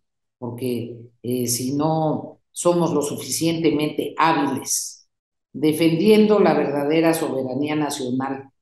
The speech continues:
pero no inventando fantasmas donde no los hay, el, eh, podemos tener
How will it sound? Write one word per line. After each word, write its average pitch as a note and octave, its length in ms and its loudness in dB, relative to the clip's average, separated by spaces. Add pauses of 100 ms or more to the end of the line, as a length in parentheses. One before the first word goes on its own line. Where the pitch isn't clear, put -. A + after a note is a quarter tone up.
(340)
pero D3+ 260 0
no F3+ 300 2
inventando E3 760 2
fantasmas C#3+ 680 -2
donde A#2+ 280 -4
no C#3 160 0
los C3+ 260 -4
hay, B2+ 380 -10 (580)
el, C#3+ 260 0
eh, C3+ 420 -6
podemos F3+ 560 4
tener D#3 720 0